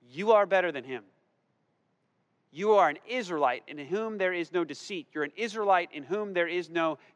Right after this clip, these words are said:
Jacob. You are better than Jacob." Now that is a significant compliment. But how can Jesus make that?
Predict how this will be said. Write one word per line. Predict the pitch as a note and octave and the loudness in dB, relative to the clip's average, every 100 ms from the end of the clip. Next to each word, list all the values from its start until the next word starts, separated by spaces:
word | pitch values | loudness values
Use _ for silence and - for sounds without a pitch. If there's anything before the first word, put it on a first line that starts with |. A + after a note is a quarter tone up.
| C3 | _
Jacob. | - F3 E3 A#2+ G2+ _ _ _ _ _ _ | -2 -2 -2 -10 -18 _ _ _ _ _ _
You | D#3+ E3+ | 0 4
are | C3+ A#2 _ - | 4 0 _ 4
better | G#3+ F3+ B2+ C3+ D#3 _ _ _ _ | 6 6 -2 -6 -8 _ _ _ _
than | D#3 D#3+ C#3+ | -4 -4 -2
Jacob." | D3 D3+ B2+ G#2+ A#2 | 0 0 -4 -16 -10
Now | A#2+ A#2 B2 | -8 -4 4
that | G3+ C#3 - _ _ _ _ _ _ | 6 6 -2 _ _ _ _ _ _
is | D3 | -16
a | B2+ | -16
significant | - C#3+ C#3+ G#3 G3 - C#3+ C3 _ _ _ - | -16 -14 -2 0 0 -6 -12 -14 _ _ _ -4
compliment. | F3+ D#3+ E3 A#2+ _ _ _ _ _ _ _ _ _ _ _ _ | 0 0 -2 -20 _ _ _ _ _ _ _ _ _ _ _ _
But | C#3+ | -12
how | - G#3+ A#3+ | 0 0 0
can | A3 | -4
Jesus | F3 F#3+ E3 E3 | -8 -8 -10 -14
make | C#3+ D#3 F3 | -6 -6 -6
that? | A#2+ - | -12 -18